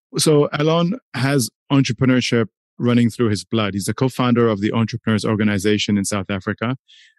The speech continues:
and Rural Roots, and is on the advisory and judging boards of numerous local and international N G Os. So he's got a massive impact streak. That's how Alon and I met.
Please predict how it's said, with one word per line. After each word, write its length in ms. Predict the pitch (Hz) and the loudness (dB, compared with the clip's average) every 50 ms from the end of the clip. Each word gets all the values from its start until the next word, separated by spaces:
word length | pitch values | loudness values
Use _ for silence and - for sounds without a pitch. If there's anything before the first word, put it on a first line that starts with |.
| _ - | _ -4
and 220 | - 117 113 110 107 | 0 2 2 4 4
Rural 280 | 110 120 117 113 107 | 4 4 4 2 2
Roots, 400 | 98 104 107 120 139 - - - _ _ _ _ _ _ _ _ - | 2 2 2 0 0 -2 -4 -10 _ _ _ _ _ _ _ _ 0
and 100 | 120 120 | 0 0
is 120 | 113 - | 2 2
on 140 | 120 117 113 | 2 2 2
the 120 | 107 110 | 2 2
advisory 500 | 110 110 95 110 113 117 120 104 117 120 | 0 0 -2 0 0 0 2 2 4 4
and 100 | 117 110 | 4 4
judging 320 | 98 120 123 113 123 127 117 | 2 2 0 2 2 2 2
boards 320 | 90 104 107 107 101 - | 2 0 -2 -2 -2 -2
of 100 | 107 101 95 | -2 0 2
numerous 680 | 104 104 107 117 127 131 131 123 120 117 110 - - - | 2 4 4 6 6 4 4 2 0 0 -2 -2 -4 -2
local 300 | 110 107 95 - 107 107 | -2 -2 -2 -2 -2 -2
and 100 | 101 101 | 0 0
international 560 | 104 101 - 101 98 98 101 101 - - 101 101 | 0 -2 -2 -2 -2 -2 -2 -4 -4 -4 -4 -2
N 100 | 101 95 | -2 -2
G 180 | 98 104 101 98 | -2 -2 0 0
Os. 300 | 98 110 131 127 - _ _ _ _ - | -2 -2 -4 -4 -8 _ _ _ _ -10
So 80 | - - | -4 -2
he's 140 | 117 104 | -2 -2
got 180 | - 131 123 120 | 0 0 0 2
a 80 | 117 110 | 2 2
massive 440 | 110 117 123 127 - - 123 107 | 2 2 0 -2 -2 0 0 0
impact 360 | 113 110 104 - 101 95 - - | 0 -2 -2 -4 -6 -8 -6 -6
streak. 260 | - - 95 87 - _ | -6 -4 -6 -6 -6 _
That's 200 | - 104 95 - | -8 -8 -6 -6
how 280 | - - 113 110 107 104 - | -4 -4 -2 -2 -2 -2 -2
Alon 280 | 107 107 107 107 107 | -2 -2 0 0 0
and 140 | 104 101 98 | 0 0 -2
I 100 | 98 95 | -2 -2
met. 360 | 95 95 95 107 131 - - | -2 -2 -2 -4 -4 -6 -10